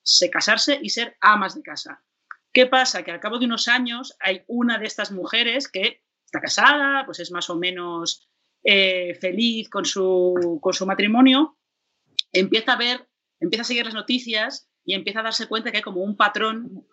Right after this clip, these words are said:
en, en unos asesinatos que se están produciendo en Londres. Y vuelve otra vez a reclutar a sus compañeras de Bletchley Park para ver si son capaces de, de resolver este caso y acaban siendo como un pequeño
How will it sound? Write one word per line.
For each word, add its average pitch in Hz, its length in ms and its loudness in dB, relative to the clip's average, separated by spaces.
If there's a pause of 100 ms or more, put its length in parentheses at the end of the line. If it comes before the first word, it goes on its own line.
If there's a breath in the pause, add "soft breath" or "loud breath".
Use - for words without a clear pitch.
(140)
en, 175 1040 2
en 196 140 -4
unos 208 160 -2
asesinatos 208 480 -2
que 208 60 -10
se 190 60 -8
están 196 160 -4
produciendo 190 460 -6
en 160 100 2
Londres. 151 560 -4 (460 soft breath)
Y 202 600 2 (300)
vuelve 214 380 2
otra 214 160 -2
vez 220 120 -6
a 214 40 -8
reclutar 208 680 -4
a 175 160 -4
sus 170 160 -14
compañeras 175 600 -4
de 190 300 0
Bletchley 196 280 -6
Park 202 240 -2
para 185 160 -4
ver 180 100 -4
si - 80 -10
son 196 140 -8
capaces 190 540 -4
de, 170 580 0 (300)
de 190 160 2
resolver 180 560 0
este 196 240 -4
caso 196 380 0
y 202 80 -6
acaban 180 300 -4
siendo 196 360 -4
como 180 160 -6
un 180 100 -6
pequeño 196 640 -2